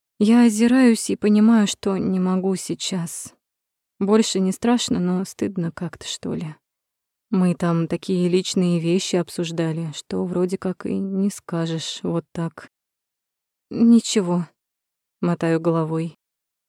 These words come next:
В тёмных глазах загорается ироничный огонёк. «Там на заднем сиденье тебе подарок, Лер», сообщает перед тем, как железная дверь закрывается. Подмигивает в окно,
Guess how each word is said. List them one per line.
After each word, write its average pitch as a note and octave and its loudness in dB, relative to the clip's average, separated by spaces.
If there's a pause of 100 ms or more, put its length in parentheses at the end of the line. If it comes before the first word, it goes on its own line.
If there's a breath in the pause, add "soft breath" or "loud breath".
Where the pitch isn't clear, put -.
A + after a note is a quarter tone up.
(440)
В - -20
тёмных F#3+ 4
глазах F#3 0
загорается F#3 2
ироничный F3+ 0
огонёк. E3 -4 (800)
«Там D#3+ -2
на D#3+ -2
заднем E3 0
сиденье F3 0
тебе F#3 -2
подарок, F3+ -2
Лер», D#3 -8 (720)
сообщает F3+ 0
перед E3 -2
тем, A3+ 2
как E3 -4
железная D#3+ -2
дверь E3+ -4 (580)
закрывается. D#3 -6 (920)
Подмигивает E3+ 0
в E3+ -6
окно, F#3 -2